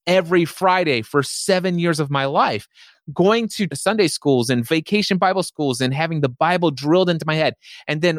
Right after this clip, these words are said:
always being taught that if you wanna have a good relationship with Jesus, you go to church and you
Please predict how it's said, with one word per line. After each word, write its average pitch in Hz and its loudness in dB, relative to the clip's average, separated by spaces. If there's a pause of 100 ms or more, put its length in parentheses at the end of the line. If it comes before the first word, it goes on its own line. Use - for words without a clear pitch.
(100)
always 196 4
being 151 0
taught - -2
that 139 -6
if 143 -4
you 143 0
wanna 180 2
have 165 -2
a 147 0
good 160 -2
relationship 147 0
with 127 -2
Jesus, 170 0
you 135 0
go 151 4
to 147 2
church 180 0
and 127 -6
you 120 -2